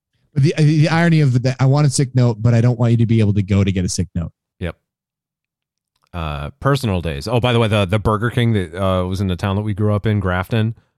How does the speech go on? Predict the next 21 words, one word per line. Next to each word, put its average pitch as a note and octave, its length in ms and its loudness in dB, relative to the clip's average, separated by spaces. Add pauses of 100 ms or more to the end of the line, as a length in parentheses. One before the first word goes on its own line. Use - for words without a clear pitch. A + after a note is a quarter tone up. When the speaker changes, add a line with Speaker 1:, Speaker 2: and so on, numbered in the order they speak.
(200)
Speaker 2:
uh, E2+ 480 -4 (920)
b-, G#2 100 -20
because F#2 280 -6
I F2 80 -2
knew F2 120 -2
several G2 300 -2
people G#2 240 -2
that G2+ 100 -6
worked G2+ 200 -4
there, G2+ 100 -2
Fro G2 320 -2
included, F#2 460 -2 (360)
um, E2 400 -2 (460)
they F2+ 240 -4
operated E2 500 -4
on D#2+ 160 -6
that D#2+ 180 -6
policy. D#2 500 -6 (1000)
Made F#2 180 -2
no E2+ 120 0
sense. E2 440 -4